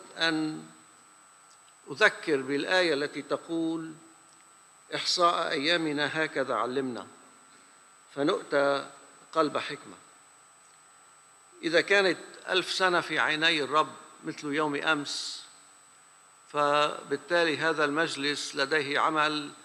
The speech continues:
برأيي سيستمر، ما بدي أقول ألف سنة، ولكن مدة طويلة، لأن الذي أوصل الكنائس إلى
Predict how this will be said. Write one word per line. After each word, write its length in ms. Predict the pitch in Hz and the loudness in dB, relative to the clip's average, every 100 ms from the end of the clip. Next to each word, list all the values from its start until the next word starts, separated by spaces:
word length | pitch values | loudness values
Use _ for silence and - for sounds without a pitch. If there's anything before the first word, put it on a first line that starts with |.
| - - - - - - - | -20 -20 -20 -20 -20 -20 -2
برأيي 400 | 143 151 - 139 | 2 2 0 -6
سيستمر، 760 | - 143 131 - 147 147 160 123 - - - - - - _ - - _ _ - - - - - | -4 -2 -2 -4 -4 -2 -2 -4 -16 -20 -20 -20 -20 -20 _ -20 -20 _ _ -20 -20 -20 -20 -20
ما 100 | - | -6
بدي 260 | 151 143 123 | -4 -4 -4
أقول 260 | 160 143 - | -4 -2 0
ألف 200 | 165 - | -2 -2
سنة، 300 | 175 160 147 | -4 -2 0
ولكن 680 | 135 147 147 147 139 143 - - - - - - | 0 -2 -2 -6 -6 -8 -12 -20 -20 -20 -20 -10
مدة 300 | 143 151 135 | -8 -4 -4
طويلة، 460 | 123 123 131 127 85 - - - - - - - - _ - - | -4 -4 -4 -6 -10 -16 -20 -20 -20 -20 -20 -20 -20 _ -20 -4
لأن 360 | 151 196 190 | 0 2 4
الذي 320 | 175 180 165 - | 4 4 4 6
أوصل 420 | 226 233 202 170 | 6 6 2 2
الكنائس 680 | 165 160 160 170 170 139 - | 2 0 2 2 2 -2 -4
إلى 160 | 139 | -4